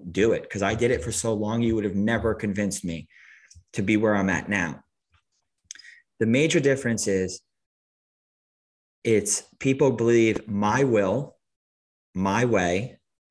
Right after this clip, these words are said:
I'll manifest, I'll create, I'll consume, I'll build, and God will bend to me.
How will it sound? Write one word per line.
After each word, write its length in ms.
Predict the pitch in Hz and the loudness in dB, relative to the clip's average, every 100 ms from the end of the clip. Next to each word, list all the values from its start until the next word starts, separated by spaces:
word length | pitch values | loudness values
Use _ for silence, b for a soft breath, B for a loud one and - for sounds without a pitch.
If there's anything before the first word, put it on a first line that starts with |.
| _ | _
I'll 220 | 107 117 131 | -2 0 2
manifest, 640 | 123 117 104 107 98 - 98 | 2 2 0 0 0 0 -2
I'll 200 | 110 127 | 0 0
create, 580 | - 120 107 101 101 101 | -2 0 2 4 4 2
I'll 240 | 104 127 | 0 0
consume, 680 | 139 123 104 - 101 98 98 101 | 0 -2 -2 -2 0 0 0 0
I'll 300 | 110 123 110 | 0 0 0
build, 480 | 101 95 90 131 - _ _ _ _ _ _ _ _ - | 0 2 0 -4 -10 _ _ _ _ _ _ _ _ -4
and 160 | 110 | -2
God 280 | 104 98 101 | 0 0 0
will 100 | 101 | 0
bend 300 | 101 95 92 | 0 -2 -2
to 100 | - | -2
me. 380 | 92 120 71 - | 0 0 -2 -8